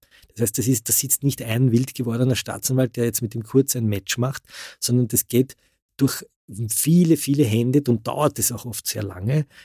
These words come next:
weil die wieder oben was monieren und sagen, da müsst ihr noch nachermitteln und da müsst ihr noch das machen und so. Also das ist ein, ein, eine Walze von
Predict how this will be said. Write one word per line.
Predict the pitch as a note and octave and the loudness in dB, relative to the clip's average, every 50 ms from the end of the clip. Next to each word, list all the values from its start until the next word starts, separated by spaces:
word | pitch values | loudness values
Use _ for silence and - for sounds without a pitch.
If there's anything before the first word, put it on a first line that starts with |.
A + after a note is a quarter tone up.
| _ _ | _ _
weil | - A#2 | -8 -6
die | G#2+ - A#2+ G#2 | -2 0 0 2
wieder | A2 G#2+ A2+ A2 | 2 2 0 0
oben | A2+ G#2+ G#2+ A#2 A2+ G#2 | 0 0 2 2 2 2
was | A2 A2 - | 2 0 2
monieren | A#2 A2+ A2 A#2 C3+ C#3 D3+ D3 C#3+ C3+ | 2 4 4 6 6 6 6 4 4 2
und | B2 G#2 | 0 -4
sagen, | - G#2+ F#2+ | -4 -6 -2
da | G#2 | 0
müsst | G#2+ G#2+ G2+ - - - | 0 0 0 0 -2 0
ihr | B2 A#2+ | 0 2
noch | A#2+ | 2
nachermitteln | B2 C3 C3+ B2+ B2 B2+ B2 B2 A#2 - B2+ A#2+ A#2 | 4 4 4 4 2 2 0 0 -2 -2 -2 -2 -2
und | A#2 G2 - | -2 -4 -4
da | G2+ | -4
müsst | G2+ G#2+ - - - | -4 -4 -4 -4 -2
ihr | C3+ | -4
noch | A#2+ | -2
das | - - D#3+ C#3+ - - | 2 4 4 4 4 2
machen | C3+ B2 A#2 - B2+ B2 | -2 -4 -2 -4 -4 -6
und | A#2 A2 | -4 -6
so. | - A2 - - - - - | -8 -10 -12 -14 -18 -14 -8
Also | - G#2 A#2 | -4 -2 0
das | C3 B2+ - | 0 0 2
ist | D3+ D3 - - - | 2 0 -2 -2 -2
ein, | B2+ B2 B2+ C3 B2 - _ _ _ _ _ _ _ _ _ _ - | -2 0 2 2 0 -2 _ _ _ _ _ _ _ _ _ _ -8
ein, | - B2 B2 B2+ - | -4 -4 -4 -4 -2
eine | - B2+ A#2+ A#2+ A#2 | -2 0 2 2 2
Walze | A2 F#2+ A2 C3+ C3+ - - - - A2+ | 2 2 0 0 0 -2 -2 0 0 0
von | - - B2 A2+ A2+ A2+ | -2 -2 -4 -4 -4 -4